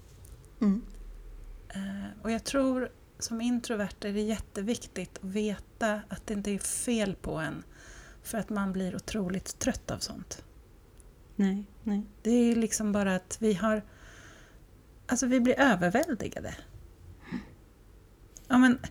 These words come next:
Speaker 2: om jag tar dig och mig som exempel. När vi är på Villa Strömsfors.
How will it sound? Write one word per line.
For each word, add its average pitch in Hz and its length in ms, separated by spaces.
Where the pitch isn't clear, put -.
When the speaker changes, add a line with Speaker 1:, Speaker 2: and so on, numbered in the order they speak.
Speaker 2:
om 233 100
jag 233 140
tar 254 120
dig 196 200
och 180 60
mig 170 180
som - 180
exempel. 214 540
När 190 160
vi 185 100
är 175 160
på 185 140
Villa 175 220
Strömsfors. - 760